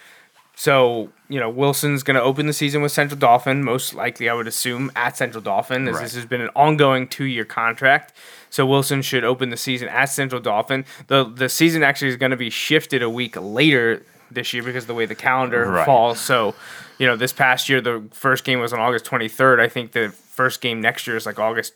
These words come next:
Speaker 1: twenty-eighth or something, something like that, 'cause it's a leap year next year. So you got all that going on. So dates can't, aren't shuffling just one day. But the first game of the year is right near at the end of August. It's at Central Dauphin. Next week, Wilson will host Mifflin Labor Day weekend.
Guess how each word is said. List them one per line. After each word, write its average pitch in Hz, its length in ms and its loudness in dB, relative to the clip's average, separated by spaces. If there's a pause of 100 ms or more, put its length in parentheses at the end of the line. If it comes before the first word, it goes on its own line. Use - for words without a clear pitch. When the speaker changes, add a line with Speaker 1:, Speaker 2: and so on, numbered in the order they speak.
(100)
Speaker 1:
twenty-eighth 110 580 -8
or 107 80 -10
something, 107 560 -8
something 147 400 0
like 123 180 -2
that, 123 220 4
'cause 135 140 0
it's 127 120 -8
a 131 40 -4
leap 139 260 -4
year 135 100 0
next 120 360 -2
year. 120 260 2
So - 140 -6
you 113 80 -10
got 117 140 2
all 123 120 4
that 120 220 2 (320)
going 123 280 4
on. 117 360 2 (100)
So 113 340 -4
dates 123 400 -2 (120)
can't, 123 200 -2
aren't 127 180 0
shuffling 123 420 -2
just 113 160 -14
one 120 260 -4
day. 113 420 2 (880)
But 120 300 0 (140)
the 135 100 -12
first 151 360 2
game 139 200 2
of 123 80 -4
the 123 80 -14
year 127 300 -2
is 117 80 -8
right 143 240 2
near 139 140 -2
at 123 80 -6
the 113 120 -8
end 120 140 -4
of 82 80 -6
August. 127 480 2 (140)
It's - 200 -16
at 139 240 2
Central 127 320 -4
Dauphin. 117 600 -2
Next 135 340 -2
week, 135 200 -4
Wilson 117 360 -6
will 107 80 -6
host 147 320 2
Mifflin 123 460 -2
Labor 131 280 0
Day 123 160 4
weekend. 107 600 -4